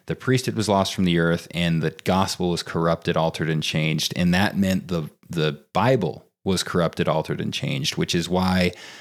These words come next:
they only believe the Bible to be the word, the word of God as far as it's translated correctly. So if that's the premise, right, then, you know, when you get into, uh, the Joseph Smith translation, Joseph claimed he was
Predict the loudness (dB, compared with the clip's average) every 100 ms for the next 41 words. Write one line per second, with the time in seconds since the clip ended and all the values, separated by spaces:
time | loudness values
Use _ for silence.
0 | -20 _ _ _ _ -2 2 4 4 4
1 | 4 2 2 -2 0 2 2 2 2 2
2 | 0 0 -4 -2 0 2 2 2 0 0
3 | 0 0 0 -2 0 2 2 2 -2 -6
4 | -8 -10 -18 _ -8 -4 0 0 0 -4
5 | -2 0 0 -2 0 0 0 -10 -20 -20
6 | -18 -2 0 2 2 0 0 0 4 4
7 | 2 2 2 2 2 0 0 2 2 0
8 | -2 -4 _ _ _ -4 0 2 2 0
9 | -2 -2 0 0 0 2 0 0 0 0
10 | 0 -2 -2 -2 -2 -2 -6 -6 2 2
11 | 2 -2 -6 -2 2 2 0 0 2 2
12 | 2 0